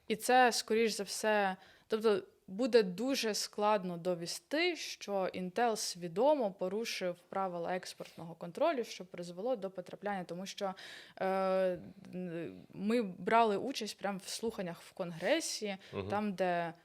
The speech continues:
Speaker 1: була наша колега, вона давала свідчення,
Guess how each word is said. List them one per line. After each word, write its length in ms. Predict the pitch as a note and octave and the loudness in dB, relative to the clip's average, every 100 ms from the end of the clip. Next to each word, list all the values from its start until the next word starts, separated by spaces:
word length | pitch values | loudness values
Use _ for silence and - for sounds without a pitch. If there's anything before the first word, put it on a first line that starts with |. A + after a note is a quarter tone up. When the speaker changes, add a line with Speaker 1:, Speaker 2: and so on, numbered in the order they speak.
| _ | _
Speaker 1:
була 380 | - F3+ G3 G3 | -10 -4 0 2
наша 340 | F#3+ F#3+ - E3 | 0 -2 -4 -8
колега, 560 | E3+ E3 C#4+ D#4 B3+ | -6 0 2 2 0
вона 240 | G3 F#3 F#3+ | -2 -2 -2
давала 320 | F#3 E3 E3 | -2 -2 -4
свідчення, 760 | - - D4+ - A#3+ G3 F3+ | -6 -6 -4 -2 -4 -6 -6